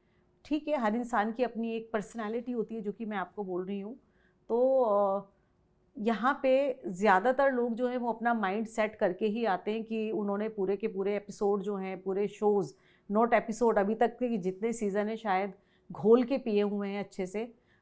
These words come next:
और आकांक्षा पूरी रियलिटी शोज़ करती हैं, तो उनको एक्सपीरियंस भी है, तो वो अपने हिसाब से खेल रही हैं।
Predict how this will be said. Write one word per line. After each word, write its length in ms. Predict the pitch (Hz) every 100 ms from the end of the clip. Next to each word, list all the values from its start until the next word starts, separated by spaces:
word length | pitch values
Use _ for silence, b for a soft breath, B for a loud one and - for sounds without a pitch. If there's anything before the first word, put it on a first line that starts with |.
| -
और 220 | 208 220
आकांक्षा 540 | - 202 185 180 185 254
पूरी 320 | 240 233 269
रियलिटी 500 | 190 185 208 226 262
शोज़ 340 | 247 220 233
करती 420 | - 175 - 240
हैं, 220 | 220 220 240
तो 60 |
उनको 220 | 226 208
एक्सपीरियंस 560 | 240 233 - 202 233 240
भी 140 | 240
है, 300 | 220 196 233 - _ _ _ -
तो 120 | 294
वो 220 | 262 311
अपने 320 | - - 277
हिसाब 300 | 294 285 262
से 120 | -
खेल 260 | 294 269 277
रही 160 | 285 262
हैं। 160 | 247